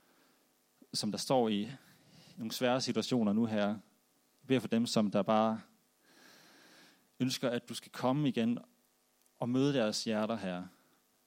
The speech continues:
De åbner sig op for dig nu, Herre. Jeg beder bare om, at du kommer og fylder dem, Herre.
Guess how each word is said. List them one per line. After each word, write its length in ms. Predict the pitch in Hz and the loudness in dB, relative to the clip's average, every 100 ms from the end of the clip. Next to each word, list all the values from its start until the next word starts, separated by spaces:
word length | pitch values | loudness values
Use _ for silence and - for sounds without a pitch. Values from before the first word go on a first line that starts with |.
| 156 | -16
De 100 | - | -4
åbner 160 | 131 127 | -2 0
sig 120 | 123 | 0
op 140 | 147 - | 0 0
for 120 | 117 | -2
dig 200 | 113 123 | -2 0
nu, 120 | 120 | 0
Herre. 260 | 113 98 98 | -2 -4 -6
Jeg 240 | 101 107 | -8 -4
beder 200 | - 120 | 0 0
bare 120 | 110 | 0
om, 100 | 117 | -2
at 60 | 113 | -4
du 60 | |
kommer 340 | 117 - 123 131 | -8 -4 -2 -2
og 140 | - | -6
fylder 300 | - 120 98 | -8 -10 -10
dem, 120 | 101 | -12
Herre. 240 | 104 - | -12 -14